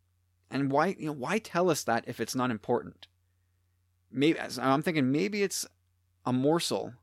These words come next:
or, like, a deeply planted seed for use later. So I thought that maybe for episode nine, Rey returns to Jakku and restores life to the planet.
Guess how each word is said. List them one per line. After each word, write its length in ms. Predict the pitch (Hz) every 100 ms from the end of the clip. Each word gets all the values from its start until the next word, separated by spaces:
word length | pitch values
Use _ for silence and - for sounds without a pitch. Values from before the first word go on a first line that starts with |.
| _ _ _
or, 200 | 120 120 107
like, 140 | 131
a 60 | 123
deeply 380 | 113 151 151 147
planted 420 | - 131 127 117
seed 240 | - 170 147
for 100 | 120
use 280 | 127 127
later. 360 | - 175 - - _ _ _ _ _ _
So 140 | - 139
I 60 |
thought 280 | 151 240 220
that 140 | -
maybe 340 | 147 165 240 240
for 200 | - -
episode 420 | 151 156 - 131
nine, 400 | 127 143 113 110 - _ _ _ _ _ _
Rey 200 | 139 185
returns 360 | 185 - 170 -
to 100 | 135
Jakku 540 | 139 127 - 147 117
and 160 | 110 123
restores 500 | 117 - 147 135 117
life 240 | 127 131
to 80 | -
the 100 | 110
planet. 400 | - 123 110 101